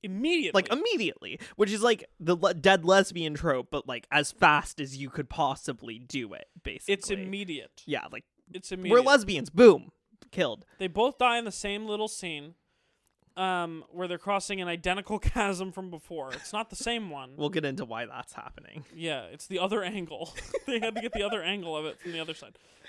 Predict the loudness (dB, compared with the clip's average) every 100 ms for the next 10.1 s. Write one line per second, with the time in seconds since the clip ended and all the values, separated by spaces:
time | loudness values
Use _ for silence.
0 | -6 0 0 0 -4 -4 -2 -4 -6 -6
1 | 0 0 0 -4 -6 -10 -10 -10 -10 -18
2 | -20 -20 _ _ _ -20 -20 -6 -2 -2
3 | -4 -8 _ _ _ _ _ -10 -10 -14
4 | _ -12 -6 -2 0 0 -2 -6 -6 -6
5 | -4 -2 -4 -6 -8 -6 -6 -6 -4 -4
6 | -4 -4 -8 -12 _ _ _ _ -12 -12
7 | -16 -2 -2 2 4 6 6 4 -2 -6
8 | -12 -4 -4 -2 -6 -12 -4 0 0 -2
9 | -8 -6 -8 -8 -10 -4 -2 -2 -6 -10